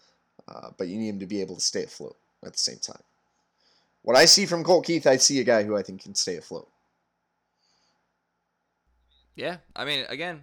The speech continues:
Speaker 2: no reason not to think that. I mean, uh, you've never told me any sort of, like, "Oh, this one scout said this, and look out for this," with
Speaker 1: Yeah.
Speaker 2: anecdote with him, like you have for, like, several guys. Some you shared on here, some you haven't.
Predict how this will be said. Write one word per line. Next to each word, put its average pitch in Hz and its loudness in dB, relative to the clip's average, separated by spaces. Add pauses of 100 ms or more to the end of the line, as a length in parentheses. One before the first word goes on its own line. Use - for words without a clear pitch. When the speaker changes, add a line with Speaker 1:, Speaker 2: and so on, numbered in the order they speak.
Speaker 2:
no 104 -8
reason 135 -6
not 139 -4
to 143 -16
think 131 -12
that. 139 -6 (520)
I 117 -8
mean, 113 -10
uh, 104 -8 (100)
you've 113 -16
never 120 -8
told 117 -8
me 113 -10
any 110 -10
sort 110 -10
of, 104 -10
like, 95 -10
"Oh, 98 -8
this 95 -14
one 104 -14
scout 104 -8
said 92 -10
this, 95 -8
and 95 -14
look 98 -12
out 95 -8
for 92 -16
this," 95 -10
with 87 -16 (100)
Speaker 1:
Yeah. - -10
Speaker 2:
anecdote 98 -10
with 87 -14
him, 117 -8
like 98 -12
you 104 -8
have 98 -4
for, 90 -10
like, 90 -10
several 90 -12
guys. 92 -8
Some 95 -16
you 90 -20
shared 92 -12
on 90 -14
here, 92 -14
some 90 -16
you 95 -16
haven't. 98 -10